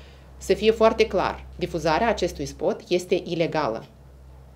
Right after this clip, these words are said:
Deci toți difuz-, de-, toți radiodifuzorii și, uh, um, posturile de, de televiziune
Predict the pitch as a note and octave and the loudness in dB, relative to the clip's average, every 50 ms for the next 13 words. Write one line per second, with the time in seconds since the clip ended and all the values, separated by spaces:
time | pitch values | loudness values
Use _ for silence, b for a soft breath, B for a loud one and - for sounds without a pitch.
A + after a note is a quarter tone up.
0 | - - F#3 D3+ - - - - F3+ F3+ G#3 G#3+ G#3+ - D#3+ F3+ - - E3 D3 | -14 -6 -2 -2 -2 -2 0 4 6 6 6 6 2 -2 -6 -4 -4 -4 -4 -4
1 | D3+ C#3+ C#3+ E3+ E3+ D#3+ D3+ - F#3 G3 G3 - F#3 F3 F#3 G3+ F#3+ F#3 D#3+ - | -4 -2 0 0 0 0 0 2 2 2 2 2 2 4 6 6 6 4 2 0
2 | - - D3+ C3+ D3+ C#3 C3+ - C3 C#3+ D#3 D#3 - - - - D#3+ D3+ D3 C#3 | -4 -8 -8 -6 -4 -2 -2 -2 -2 -4 -8 -8 -10 -8 -6 -4 -2 -2 -2 -4
3 | - - - - D#3 C3 C3+ C#3 C3 C3+ - D#3+ D3 C#3 C#3 C3+ C3+ C3+ F3 G3+ | -6 -8 -6 -4 -2 0 0 0 0 -2 -4 -6 -6 -6 -6 -6 0 2 2 2
4 | - - E3+ D#3 C#3+ C3+ - - - - D#3+ E3 E3 E3 E3+ C#3+ C3+ C#3 B2+ B2 | 2 0 -2 0 0 -2 -2 -4 -6 -4 0 0 0 2 0 0 -2 -2 -4 -6
5 | B2+ C#3+ D3 F3 G3+ G#3+ | -6 -6 -4 -6 -6 -8